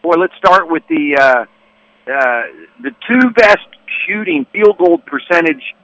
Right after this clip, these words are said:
uh, sh-, efforts, both by Villanova in the history of the Final Four.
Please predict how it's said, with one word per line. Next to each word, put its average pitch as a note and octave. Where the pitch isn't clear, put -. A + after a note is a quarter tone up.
uh, C3+
sh-, -
efforts, C#3
both F#3
by E3
Villanova D3+
in B2
the A#2+
history C#3+
of B2
the A#2+
Final C#3+
Four. B2